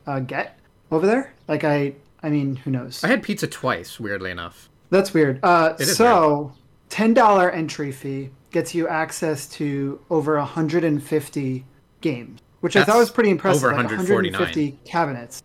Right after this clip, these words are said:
Speaker 2: Yeah.
Speaker 1: uh, including, like, twelve pinball machines. Uh, I pl-,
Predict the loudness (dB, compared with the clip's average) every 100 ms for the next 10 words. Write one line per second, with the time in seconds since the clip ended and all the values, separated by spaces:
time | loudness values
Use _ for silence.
0 | _ -6 0 2 2 0 2 4 4 2
1 | 0 -2 0 0 0 -6 -6 -4 -2 -2
2 | -4 -8 -8 -8 -10 -8 -6 -6 -6 -4
3 | -4 -6